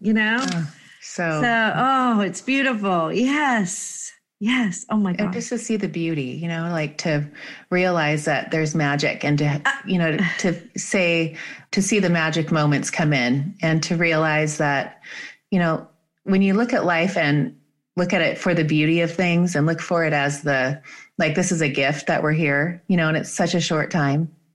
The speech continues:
Speaker 1: Mm-hmm.
Speaker 2: And to be the person that gives the compliment, that gives the love, that is the first one to smile,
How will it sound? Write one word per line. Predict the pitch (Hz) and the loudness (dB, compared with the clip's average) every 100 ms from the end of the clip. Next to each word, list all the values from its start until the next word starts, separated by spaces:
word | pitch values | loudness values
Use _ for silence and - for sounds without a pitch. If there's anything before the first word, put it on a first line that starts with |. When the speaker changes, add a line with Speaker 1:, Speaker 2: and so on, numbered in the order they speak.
| - | 0
Speaker 1:
Mm-hmm. | 175 175 202 - | 2 2 0 -2
Speaker 2:
And | 175 170 165 170 | -2 0 0 0
to | |
be | 180 185 | 0 0
the | 185 180 | 0 -2
person | 190 175 170 175 | 0 0 0 2
that | 160 147 - | 2 0 -2
gives | 170 180 180 | 0 0 0
the | |
compliment, | 185 175 160 175 165 156 151 - | -2 0 0 2 0 0 -2 -4
that | 143 - 151 | -4 -4 0
gives | 175 180 - | 0 0 -2
the | 180 170 | 0 2
love, | 160 151 151 151 147 | 2 2 2 0 -2
that | 139 127 - - | -2 -2 -2 -4
is | 170 151 | -4 -2
the | |
first | 151 196 185 - | -2 0 0 2
one | 185 | 2
to | 175 | 0
smile, | - 180 156 147 143 147 | 0 0 2 2 2 0